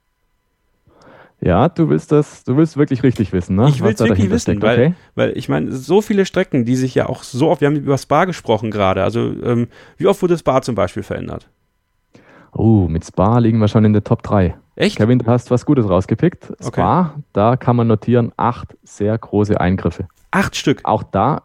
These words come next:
Speaker 1: kann man sich natürlich wieder drum streiten. Again, wie wir es vorhin schon gesagt haben, was ist jetzt genau ein Eingriff? Aber Busstop zum Beispiel,
Speaker 2: Ja.
Speaker 1: das war definitiv ein Eingriff.
Speaker 2: Ja.
Speaker 1: Und dergleichen mehr. Also wenn man's an wirklich großen Eingriffen festmacht, acht.
Speaker 2: Okay.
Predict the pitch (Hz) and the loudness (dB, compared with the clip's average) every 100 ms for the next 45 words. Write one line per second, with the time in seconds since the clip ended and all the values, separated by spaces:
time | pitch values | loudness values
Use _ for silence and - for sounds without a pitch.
0 | _ - 147 139 143 131 120 135 120 127 | _ -2 0 2 2 0 2 0 2 0
1 | 117 107 101 107 143 151 - - - 104 | 2 0 0 0 0 0 -6 -10 -6 0
2 | 113 147 151 123 117 - 120 120 113 107 | 2 2 0 2 0 2 2 4 2 2
3 | 113 123 123 120 123 - _ - 127 123 | -2 0 0 0 -2 -10 _ -10 -4 -2
4 | 131 135 - 113 113 104 95 87 87 85 | -2 -4 -4 -4 -2 -2 0 -2 -4 -6
5 | - 104 104 98 - _ - 117 - 85 | -4 0 0 0 -4 _ -4 -4 -2 -8
6 | - - 90 82 82 85 80 _ 95 92 | -8 -12 -8 -6 -8 -10 -12 _ -2 0
7 | - - 101 98 101 107 101 120 107 85 | -2 -10 -4 0 0 -2 0 0 0 -2
8 | 85 85 - - _ _ - - - 127 | -4 -6 -8 -14 _ _ -14 -14 -6 -4
9 | 123 117 113 104 107 95 76 92 98 113 | 0 0 2 0 2 0 0 0 0 0
10 | 120 113 127 185 165 - 135 147 - 110 | 2 2 2 0 -2 0 0 0 -2 -4
11 | 127 117 110 104 120 127 113 107 104 _ | -2 -2 -2 0 0 -2 -2 -4 -4 _
12 | _ _ _ 78 - - _ _ _ _ | _ _ _ -8 -8 -10 _ _ _ _
13 | _ _ - 113 - 90 | _ _ -10 -10 -4 -4